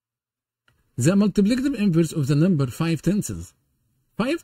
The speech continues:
tenths دي أصلًا over five، آه، five over ten. لو أنت جبت بقى الريسبروكال أو المالتيبليكاتيف انفرس هتكون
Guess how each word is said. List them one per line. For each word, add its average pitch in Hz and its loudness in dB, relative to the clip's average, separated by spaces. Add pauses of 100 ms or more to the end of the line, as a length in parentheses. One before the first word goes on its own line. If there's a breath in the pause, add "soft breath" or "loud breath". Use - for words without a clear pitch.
tenths 226 -2
دي 170 4
أصلًا 185 -4
over 165 -2
five، 151 -4
آه، 131 -6
five 160 -4 (500)
over 127 0 (120)
ten. 117 0 (800)
لو 127 2
أنت 240 0
جبت 196 0
بقى 170 2
الريسبروكال 135 -2
أو 120 -4
المالتيبليكاتيف 139 0
انفرس 170 0 (1200)
هتكون 135 -2